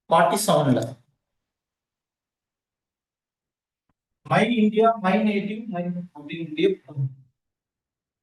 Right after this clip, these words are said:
என் இந்தியா, என் தேசம்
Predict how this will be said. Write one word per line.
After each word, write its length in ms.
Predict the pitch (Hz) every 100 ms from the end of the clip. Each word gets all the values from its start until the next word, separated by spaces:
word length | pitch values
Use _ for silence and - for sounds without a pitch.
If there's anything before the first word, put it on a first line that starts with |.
| _ _ _ _ _ _ _ _ _ _ _ _ _ _ _ 139
என் 280 | 180 220 233
இந்தியா, 260 | 208 202 240 247 254 - - - 147
என் 180 | 175 202
தேசம் 400 | 190 185 180 156